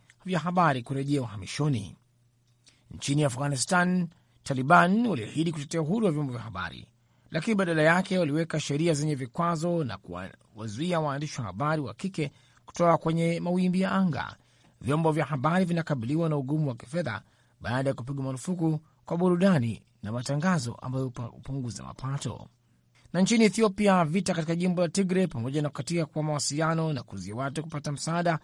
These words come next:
vilisababisha kushuka kwa pointi kumi na tatu hadi mia moja kumi na nne kwenye orodha. Na kwa upande wa Marekani, kuna maendeleo kidogo yaliyoshuhudiwa ikilinganishwa na mwaka elfu mbili na ishirini na moja, lakini waandishi wa habari na vyombo vya habari vinaeleza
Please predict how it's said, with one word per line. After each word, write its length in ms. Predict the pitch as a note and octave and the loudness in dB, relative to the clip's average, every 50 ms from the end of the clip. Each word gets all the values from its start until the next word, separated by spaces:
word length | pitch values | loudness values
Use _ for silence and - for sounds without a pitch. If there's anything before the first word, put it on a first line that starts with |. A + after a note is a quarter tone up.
| _ _ _ _ _ _ | _ _ _ _ _ _
vilisababisha 680 | - G2 G2+ - G#2 G2+ G#2 B2 D3 C3+ - - D3+ C#3 | -10 -6 -6 -4 -4 -4 -2 -2 -2 -2 0 -2 -4 -4
kushuka 380 | C3 - - - - F3+ F3 - | -4 -6 -10 -8 -8 -6 -6 -6
kwa 100 | - D3+ | -8 -8
pointi 360 | - - G3 G3 F#3 - - | -4 0 2 2 2 0 -2
kumi 200 | F#3 - F#3+ F#3+ | -4 0 0 2
na 100 | F#3 F3+ | 2 0
tatu 460 | F3 - G#3 A3 A3+ - - D3 - - _ _ _ _ _ | 0 -2 -4 -4 -4 -6 -10 -10 -12 -16 _ _ _ _ _
hadi 320 | _ - D3 C#3+ C#3+ C#3 | _ -6 -4 -4 -2 -2
mia 140 | B2 A#2+ B2 | -2 -2 -2
moja 260 | B2+ C3+ C3+ C3 B2+ | -4 -4 -4 -6 -8
kumi 180 | A#2 - A#2 A2+ | -8 -8 -8 -6
na 100 | A2 A#2 | -4 -4
nne 340 | C#3+ D3 A#2 G2+ D#2+ D#2+ - _ _ _ | -4 -2 -4 -4 -6 -10 -16 _ _ _
kwenye 280 | - - A#2 D#2 C#2+ C#2+ | -8 -8 -8 -6 -8 -10
orodha. 560 | C2+ D#2+ G2+ B2 C3 A#2 A2+ G2+ D#2+ C2+ - - _ _ _ _ _ _ _ _ _ _ _ - - | -8 -6 -4 -2 -2 -2 -2 -4 -6 -10 -12 -16 _ _ _ _ _ _ _ _ _ _ _ -4 0
Na 220 | D3 F3 G3 G3 | 4 4 4 4
kwa 140 | F#3+ G3 G3 | 2 0 0
upande 240 | - A#3 A#3+ A3+ A3+ | 0 0 0 2 2
wa 40 | G#3 | 2
Marekani, 640 | G#3 G3+ F#3+ - A#3+ F#3+ C3+ C#3+ F#3 G#3 G#3+ F3+ D3+ | 2 0 2 2 2 2 2 2 2 0 0 -2 -4
kuna 140 | - - C#3 | -6 -6 -4
maendeleo 280 | C#3+ D3 D3 E3+ F#3 E3+ | -4 -2 -2 -2 -2 -2
kidogo 280 | - E3 F3+ F#3+ F3 F3+ | -2 -2 -2 -2 -2 -2
yaliyoshuhudiwa 720 | F3+ F#3 F3 D#3+ - F3+ F3+ F#3 G3+ D3+ A2 G2+ E2 - | -2 -2 -2 -4 -4 -4 -4 -2 -4 -4 -6 -8 -12 -16
ikilinganishwa 500 | - - A#2+ B2 B2 C3 D3+ E3+ D#3 - | -16 -12 -10 -8 -6 -4 -6 -6 -4 -4
na 80 | D#3+ D#3 | -4 -2
mwaka 220 | D3+ D#3 D3+ - | -2 -4 -4 -4
elfu 140 | D3+ - - | -8 -10 -6
mbili 180 | D3 D#3+ E3 E3 | -4 -4 -2 -2
na 80 | D#3+ | -4
ishirini 260 | D#3 C#3+ - D3+ D#3 D#3 | -4 -6 -6 -6 -6 -4
na 80 | D3+ | -4
moja, 340 | D#3 D#3+ D#3 B2+ G2+ F#2 - - _ _ _ _ _ _ _ | -4 -4 -4 -6 -8 -10 -12 -16 _ _ _ _ _ _ _
lakini 240 | - E3+ D#3+ G3 G#3 | -10 -6 -4 0 0
waandishi 260 | F#3+ F3 F#3 F3 E3 | 0 0 0 -2 -2
wa 60 | E3 | -2
habari 720 | C3+ B2 B2+ D3+ E3 F3 F3+ F#3 F#3 F#3+ F#3+ G3+ - - - | -2 0 2 2 2 2 0 -2 -2 -2 -4 -4 -6 -12 -16
na 120 | - F2+ F2+ | -16 -16 -12
vyombo 260 | F2 A#2+ C#3 C#3+ C#3+ | -10 -8 -6 -6 -6
vya 140 | C3 C3+ C3 | -6 -6 -6
habari 240 | B2+ C3 D#3 D#3 D3 | -2 0 0 0 0
vinaeleza 560 | C3+ C#3 C3+ C#3+ D#3+ F3 E3 D3 E3+ D#3 | -2 -4 -4 -2 -2 -2 -2 -2 -2 -4